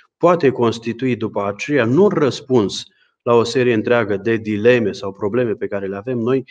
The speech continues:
dar măcar un punct de pornire pentru o, de ce nu, o cercetare ulterioară, o meditare ulterioară asupra textului, eh,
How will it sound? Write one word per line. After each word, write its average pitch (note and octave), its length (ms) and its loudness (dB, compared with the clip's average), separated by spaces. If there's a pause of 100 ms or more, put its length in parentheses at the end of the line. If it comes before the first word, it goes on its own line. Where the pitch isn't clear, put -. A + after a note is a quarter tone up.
(220)
dar B2+ 200 0
măcar A#2+ 340 2 (100)
un A#2 180 2
punct D3 300 2
de B2 140 4
pornire A2+ 840 2 (440)
pentru E3+ 340 2
o, B2+ 380 2 (140)
de B2+ 100 0
ce C3 140 -2
nu, B2+ 180 2
o A2 100 2
cercetare A#2 640 0
ulterioară, A#2+ 580 0
o G2+ 80 0
meditare A#2 680 2
ulterioară G#2+ 760 -2 (420)
asupra G#2 720 -2
textului, G2 760 0
eh, F#2+ 360 -2